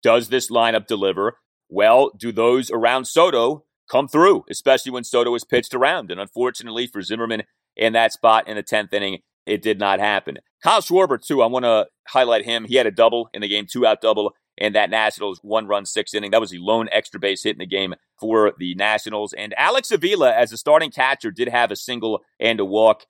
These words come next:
in the game, had a one-out full count single in the Nats, one-run third, two-out full count walk in the top of the fourth. Nationals continue to get sneaky good production, offensively speaking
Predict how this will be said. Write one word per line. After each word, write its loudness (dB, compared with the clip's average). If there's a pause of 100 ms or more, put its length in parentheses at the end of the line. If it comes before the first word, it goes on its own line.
in -6
the -4
game, -4
had -2
a 2
one-out -2
full -6
count -4
single -4
in -12
the -10
Nats, -2
one-run -4
third, -4
two-out 2
full -6
count -4
walk 0 (260)
in 0
the -4
top 0
of -8
the -8
fourth. -4
Nationals -4
continue -10
to -2
get 0
sneaky -10
good -2
production, 0
offensively -4
speaking -8